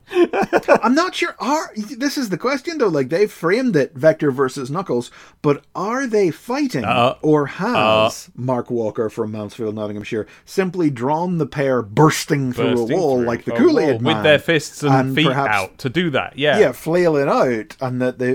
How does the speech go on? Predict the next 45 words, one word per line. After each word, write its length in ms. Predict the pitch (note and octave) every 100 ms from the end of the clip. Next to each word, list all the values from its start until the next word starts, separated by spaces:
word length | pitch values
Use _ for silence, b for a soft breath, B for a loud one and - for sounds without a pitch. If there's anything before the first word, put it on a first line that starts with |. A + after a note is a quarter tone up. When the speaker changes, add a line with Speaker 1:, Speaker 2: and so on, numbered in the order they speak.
| A#2 A#2 -
Speaker 2:
and 160 | A#2+
they've 140 | A#2+ G#2+
just, 320 | A#2 G#2+ - -
uh, 160 | A#2 -
overlapped, 600 | C3 A#2 A#2 B2+ C3+ -
unfortunately. 520 | A2 G#2 G2+ A2 C3
Speaker 1:
Yes, 240 | C3+ G2 -
probably 460 | - G#3+ C#3+ A#2
by 220 | A2+ A2+ G#2+
copying 440 | B2 - G#2+ G2
drawings 380 | A2 G#2+ G2+ G2
of 140 | F2
them 200 | F#2+ F2+
from 340 | E2+ F2+ F2+ F2+ -
the 100 | G#2+
Knuckles 460 | C#3+ B2+ G2 - _ _ _ -
Chaotix 380 | C#3 E3+ - -
strip. 280 | - F#2 -
Speaker 2:
Yeah, 160 | D#3 C#3+
Vector 400 | C#3+ D#3+ C#3 A#2+
is 160 | A2
in 140 | B2 A#2+
the 60 |
pose, 600 | - D3+ E3 F#2+ F2+ - _
just 260 | - - -
f-, 180 | C3+ - C#3 C3
that 100 | B2+
he 60 | A2
was 160 | G#2+ A#2
in 80 |
on 100 | A2+
the 80 | G#2
final 440 | F#2+ A#2+ G#2+ G#2 G2
page 280 | A#2+ A2
of 200 | A2 F#2+
the, 260 | G2+ G2 G2
uh, 140 | G2+
Chaotix, 680 | F#2+ G#2 A#2 D#3+ - - -
uh, 420 | G2+ F#2+ F#2 F2+
Speaker 1:
There 160 | F#2 A2
you 40 |
Speaker 2:
first 60 | A2+
Speaker 1:
go. 60 | C3+
Speaker 2:
appearance, 320 | B2+ B2+ -
and 260 | F#2 F#2